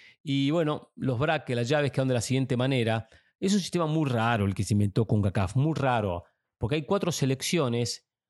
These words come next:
República Dominicana, Puerto Rico, Nicaragua, Curazao, que clasificaron directamente a esta instancia.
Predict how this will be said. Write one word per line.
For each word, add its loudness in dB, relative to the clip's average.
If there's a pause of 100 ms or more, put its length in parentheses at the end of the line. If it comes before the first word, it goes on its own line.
(120)
República 0
Dominicana, 0
Puerto 0
Rico, 0
Nicaragua, 0
Curazao, 0 (220)
que 0
clasificaron 0
directamente -2
a 2
esta -2
instancia. -2